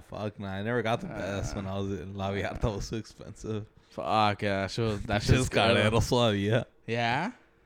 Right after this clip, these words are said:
Speaker 1: Uh, that's what I always hear, like, m-, like, Mexican parents complain, "Está bien caro La Vallarta." <laughs>
Speaker 2: I, I, I shut, you know what I did, actually?
Speaker 1: What?
Speaker 2: I shut down a customer telling, saying that Lowe's is more expensive. Uh, I was like, "Actually, that's not true."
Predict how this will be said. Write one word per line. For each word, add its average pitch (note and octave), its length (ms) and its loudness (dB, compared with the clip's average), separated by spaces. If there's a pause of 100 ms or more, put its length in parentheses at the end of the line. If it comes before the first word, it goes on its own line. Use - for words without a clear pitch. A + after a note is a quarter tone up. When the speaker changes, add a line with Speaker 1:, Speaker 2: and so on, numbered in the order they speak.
(240)
Speaker 1:
Uh, - 80 -6 (180)
that's F3 220 6
what B2+ 80 2
I A#2+ 80 6
always A#2 200 2
hear, A2+ 160 0
like, G#2+ 180 -2
m-, G#2 240 -8
like, G2+ 280 -4 (100)
Mexican G#2+ 420 -4
parents C3 260 -4
complain, A#2+ 400 -4 (280)
"Está - 100 -4
bien G3+ 200 -6
caro A3 320 4
La F#3 240 0
Vallarta." D3 420 0 (200)
<laughs> - 80 -2 (320)
Speaker 2:
I, C3+ 360 12
I, C3 140 10
I D3 40 8
shut, D#3 340 6
you C#3+ 140 2
know D3+ 140 10
what D#3+ 120 10
I D3 120 10
did, C#3 200 8
actually? F#3 460 6 (220)
Speaker 1:
What? B2+ 160 6
Speaker 2:
I C#3 100 10
shut D3+ 300 6
down C#3+ 300 8
a B2 300 4
customer B2+ 680 0
telling, B2 400 0
saying A#2+ 240 -2
that G#2+ 160 -2
Lowe's G#2+ 240 -2
is G#2+ 80 -6
more G2+ 180 -4
expensive. G#2+ 500 -6 (840)
Uh, - 20 -8
I G#2+ 320 0
was G2+ 100 -4
like, G2+ 180 -6
"Actually, A2+ 340 0
that's A2 160 0
not G#2 160 -4
true." G2 340 -8